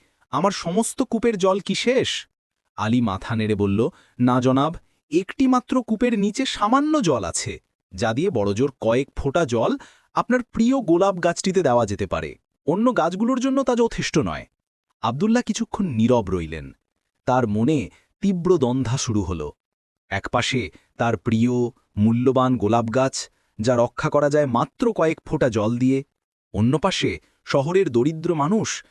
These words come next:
যারা এক ফোঁটা জলের জন্য হাহাকার করছে। ঠিক সেই মুহূর্তে বাইরে থেকে এক বৃদ্ধা ও তার শিশু নাতনির করুণ আর্তি ভেসে এলো। "কেউ কি এক আঁজলা জল দিতে পারেন? শিশুটি তৃষ্ণায় কাতর।" আব্দুল্লাহ তাড়াতাড়ি উঠে বাইরে গেলেন।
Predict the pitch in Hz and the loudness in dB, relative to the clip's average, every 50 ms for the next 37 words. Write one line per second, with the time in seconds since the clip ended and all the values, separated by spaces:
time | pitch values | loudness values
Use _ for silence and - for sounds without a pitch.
0 | _ _ _ - 135 190 214 - - _ - 175 208 - - _ - 202 - - | _ _ _ -4 0 0 0 0 -2 _ -4 -4 -4 -4 -6 _ -2 0 0 2
1 | 180 165 165 190 202 196 165 196 202 202 208 165 135 156 156 160 196 - 220 233 | 2 2 2 2 2 0 0 -2 -2 0 -2 0 0 0 2 2 2 2 2 0
2 | 233 - 185 156 - - - 117 87 - - _ _ _ _ _ _ _ _ _ | 2 2 0 0 0 -2 -4 -4 -4 -6 -8 _ _ _ _ _ _ _ _ _
3 | _ _ - - 226 254 - - - - - 156 226 277 311 233 147 117 - - | _ _ -4 -2 -2 -2 -2 -4 -4 0 2 2 2 2 2 0 -2 -2 -4 -6
4 | _ 78 78 - - 254 - _ _ _ _ _ - 98 104 101 104 120 131 143 | _ -8 -2 -2 -2 -2 -2 _ _ _ _ _ -4 -2 0 0 0 2 0 0
5 | - 160 151 - 156 147 131 117 101 117 117 110 101 95 - - 123 160 175 185 | 0 -2 -2 0 0 0 -2 -2 -2 -2 -2 -2 -2 -6 -8 -4 -2 0 0 0
6 | 156 - 131 120 110 - - 120 - - - 135 113 95 95 - - - 139 139 | 0 -2 -2 -2 -2 -4 -6 -6 -6 -4 -2 -2 -2 -2 -2 -2 -2 0 0 0
7 | - - - 113 110 120 151 180 196 208 214 226 220 175 180 165 - - 165 127 | -2 -2 -2 0 2 2 2 2 2 0 0 0 0 0 -2 -2 -4 -2 -2 0
8 | 147 143 - 143 123 110 95 87 76 - - _ _ _ _ _ _ _ _ _ | 0 0 0 0 0 0 -2 -4 -6 -8 -10 _ _ _ _ _ _ _ _ _
9 | _ _ _ _ 180 185 226 214 - 240 208 160 165 190 214 - 196 190 190 165 | _ _ _ _ 4 6 6 4 2 2 2 2 2 0 0 0 0 0 0 2
10 | 202 226 202 160 156 139 147 160 190 202 247 240 269 269 302 330 320 - 92 - | 2 2 4 4 6 6 4 4 2 2 2 2 2 2 2 2 0 -2 -4 -6
11 | _ _ _ _ _ - - 214 - - 220 247 226 - - 196 190 - - - | _ _ _ _ _ -8 -6 -4 -4 -2 0 0 0 0 0 0 0 0 0 0
12 | 220 226 220 - 180 180 - - 233 226 - - - _ _ _ _ _ _ _ | 0 0 0 0 -4 -2 0 2 2 2 2 0 -2 _ _ _ _ _ _ _
13 | _ _ _ _ _ _ _ _ - - 101 101 120 185 220 247 240 - 214 220 | _ _ _ _ _ _ _ _ -6 -4 -2 2 2 4 4 4 2 2 2 0
14 | 226 - 233 233 226 220 - - 233 180 147 127 120 110 98 90 85 80 76 71 | 0 0 0 2 0 0 0 2 2 2 4 4 4 2 2 0 -2 -4 -6 -8
15 | 69 | -10